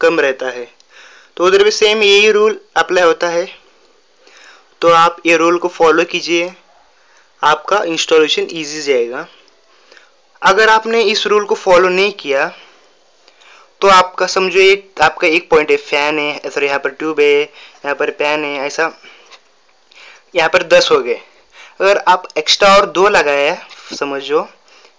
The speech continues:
एक दो tubelight लगाया, दस को छोड़ के, मतलब, मतलब और ग्यारह और बारह, तो उससे क्या होगा, आपका इसमें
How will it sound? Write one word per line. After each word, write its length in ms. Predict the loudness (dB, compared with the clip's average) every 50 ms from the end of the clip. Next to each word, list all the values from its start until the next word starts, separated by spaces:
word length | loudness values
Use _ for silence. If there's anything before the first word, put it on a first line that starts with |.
| _ -12
एक 120 | -12 -10
दो 320 | -6 -2 -2 0 0 0 -2
tubelight 460 | -6 -6 -8 -6 -4 -2 -4 -2 -4
लगाया, 460 | -6 -6 -6 -6 -8 -8 -8 -10 -12 -18 _ _ _ _ _ _ _ _ _ _ _ _ _ _ _ _ _ _ _
दस 220 | 0 0 0 0
को 140 | 0 -2 -2
छोड़ 300 | -2 0 2 2 2 0
के, 220 | 0 -4 -4 -6
मतलब, 320 | -6 -6 -10 -10 -8 -6 -4
मतलब 140 | -4 -4 0
और 280 | 2 2 4 4 2 2
ग्यारह 460 | -2 -6 -6 -2 0 0 0 0 0
और 160 | 0 -2 -2
बारह, 420 | -2 -2 -2 -2 -2 -2 -6 -8 -12 _ _ _ _ _ _ _ _ _ _ _ _ _ _ _ _ _ _ _ _ _ _ _ _ _ _ _ _ -4
तो 80 | 0 0
उससे 220 | 0 0 -2 -2
क्या 180 | -2 0 2 2
होगा, 260 | 2 2 4 4 2
आपका 500 | 2 2 0 -2 -4 -2 0 0 0 0 -4 -10 -12 -12 -12 -12 -14 -14 -16 -16 -18 -20 -20 -20 _ _ _ _ -20 -20 -20 -20 _ _ -14
इसमें 560 | -12 -10 -6 -2 0 0 2 2 2 2 2